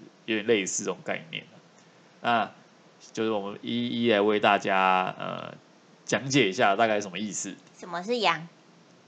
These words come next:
Speaker 1: 养就是呢，呃，他会透过，就是他在教，比如说男生，你就可以先透过一个虚假的人设，然后去引发、引发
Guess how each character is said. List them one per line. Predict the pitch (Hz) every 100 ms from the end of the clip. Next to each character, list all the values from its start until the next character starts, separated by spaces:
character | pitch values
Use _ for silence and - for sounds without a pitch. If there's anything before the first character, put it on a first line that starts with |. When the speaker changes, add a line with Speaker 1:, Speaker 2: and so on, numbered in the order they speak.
| _ -
Speaker 1:
养 | 117 98 107
就 | 131
是 | 147 147
呢， | 131 123 123 123 - - _ _ _
呃， | 113 104 104
他 | 113 143
会 | 147 160 147 135 135 _ - - _ -
透 | 170 139
过， | 147 147 127 123 - - _ _ _
就 | -
是 | 151 151
他 | 143 147
在 | 151 151
教， | 143 131 131
比 | 131 113
如 |
说 | 110 113
男 | 104 101
生， | 117
你 | 104
就 | 113
可 | 113
以 | 104
先 | 95 104 104
透 | - 113
过 | 107 104
一 | 101
个 | 92 90 95 - _ _ _ -
虚 | - - 123 123
假 | 95 90
的 | 92
人 | 95 90
设， | 98 - 104 - - - - - -
然 | 101
后 | 98 117 110 104 - -
去 | - 135 123 - -
引 | 104
发、 | 95 120 110 107 110 - _ _ _ _ _ _ _
引 | 117 101
发 | 120 110 117